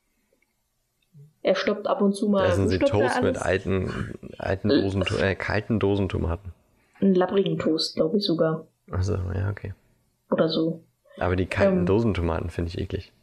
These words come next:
Speaker 1: Ja, das ist wirklich sehr eklig. Dosentomaten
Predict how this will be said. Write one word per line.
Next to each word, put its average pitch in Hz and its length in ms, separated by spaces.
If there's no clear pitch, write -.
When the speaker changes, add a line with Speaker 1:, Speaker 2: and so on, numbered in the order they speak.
Speaker 1:
Ja, - 180
das - 160
ist - 120
wirklich - 300
sehr - 160
eklig. - 480
Dosentomaten 170 1000